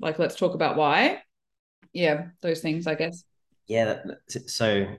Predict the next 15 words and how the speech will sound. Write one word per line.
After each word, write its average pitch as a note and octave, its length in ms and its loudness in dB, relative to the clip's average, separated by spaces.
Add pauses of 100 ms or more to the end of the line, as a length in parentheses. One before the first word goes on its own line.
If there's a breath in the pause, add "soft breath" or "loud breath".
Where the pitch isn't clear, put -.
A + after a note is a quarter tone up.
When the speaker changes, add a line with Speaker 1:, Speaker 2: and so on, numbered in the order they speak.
(240)
Speaker 2:
the G#2+ 320 -2
main A2 280 4
themes G#2+ 280 0
of G2 100 0
safety G2 720 -2 (200)
and F#2 400 -2
being G#2 200 2
able G2+ 280 2
to, F#2+ 800 0
um, F#2 360 -8 (100)
express - 920 -2 (260)
struggles B2+ 540 2
and A2 160 0
concerns A2 680 -2
without G2+ 420 2